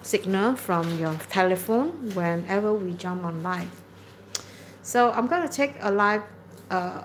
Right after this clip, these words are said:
uh, picture on this and use this as my thumbnail, and then you can see the actual picture on, uh, Facebook. So I'm not using any advanced camera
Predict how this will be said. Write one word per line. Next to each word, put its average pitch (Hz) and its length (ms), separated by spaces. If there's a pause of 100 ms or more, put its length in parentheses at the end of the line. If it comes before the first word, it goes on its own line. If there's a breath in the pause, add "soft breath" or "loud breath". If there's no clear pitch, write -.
uh, 175 300
picture 254 540 (100)
on 170 160
this 226 360
and 170 340
use 202 240
this 208 200
as - 260
my 156 160
thumbnail, - 1700
and 175 160
then 180 200
you 185 120
can 269 200
see 302 460
the 180 180
actual 202 340
picture 180 720
on, 156 380
uh, 147 100
Facebook. 175 560 (540)
So 240 200
I'm 247 200
not 339 180
using 262 400
any 240 340
advanced 202 600
camera 190 640